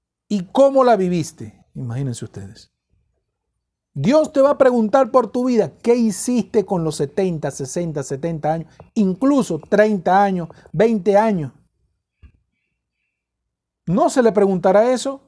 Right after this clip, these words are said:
al que murió antes de la pubertad. Está totalmente exento de esto, directamente para el paraíso. <clears throat> Perdón.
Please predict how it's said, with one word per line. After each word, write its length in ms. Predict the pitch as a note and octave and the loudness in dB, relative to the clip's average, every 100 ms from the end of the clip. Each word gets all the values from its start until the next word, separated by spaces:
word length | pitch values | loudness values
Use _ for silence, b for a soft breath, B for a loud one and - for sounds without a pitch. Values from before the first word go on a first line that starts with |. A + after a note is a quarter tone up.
| - | -16
al 160 | - A3 | -8 -4
que 80 | A3+ | -2
murió 320 | G3+ G3+ G#3 | -2 2 2
antes 240 | A3 G3 | 0 -2
de 60 | E3+ | -4
la 100 | D3 | -4
pubertad. 440 | C3+ B2 A2+ G#2 - _ _ | -4 -6 -6 -12 -12 _ _
Está 240 | - B2+ B2+ | -10 -8 -6
totalmente 760 | C#3 G3 G#3 A3 A3 G#3 A3+ _ _ | -6 -4 -4 -4 -6 -6 -10 _ _
exento 580 | D#3+ D3 - F3+ D#3+ D3+ | -14 -10 -4 -4 -2 -4
de 160 | C3 F#3+ | -2 -4
esto, 280 | F#3 A#3+ - _ | -6 -14 -14 _
directamente 600 | D#3+ F3+ E3+ D3+ C#3 C3 | -4 -4 -4 -6 -6 -8
para 80 | B2 | -10
el 60 | A2+ | -10
paraíso. 360 | G#2+ G#2+ - - - - - - - - - _ _ _ B B B B - | -10 -12 -18 -20 -20 -20 -20 -20 -20 -20 -20 _ _ _ B B B B -4
<clears throat> 2000 | C#4 C4 G3+ - - _ _ - - _ _ _ _ _ _ _ _ _ _ - | 0 2 0 -4 -18 _ _ -20 -20 _ _ _ _ _ _ _ _ _ _ -6
Perdón. 280 | C#3+ A2+ | -4 -6